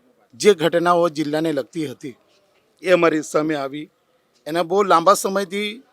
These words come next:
એનું સોલ્વ ન થતા કંઈક, અ, એ સમયે, સમય એવો હતો, એ જેને માનીએ છીએ,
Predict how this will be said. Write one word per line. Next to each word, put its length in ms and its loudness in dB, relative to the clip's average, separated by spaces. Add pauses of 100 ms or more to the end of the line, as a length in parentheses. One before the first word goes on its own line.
(100)
એનું 220 -4
સોલ્વ 420 -2
ન 240 2
થતા 400 -2 (840)
કંઈક, 220 -2
અ, 440 2 (240)
એ 120 2
સમયે, 460 -4 (140)
સમય 360 -2
એવો 280 2
હતો, 200 0
એ 60 2
જેને 220 -4
માનીએ 360 -2
છીએ, 180 -8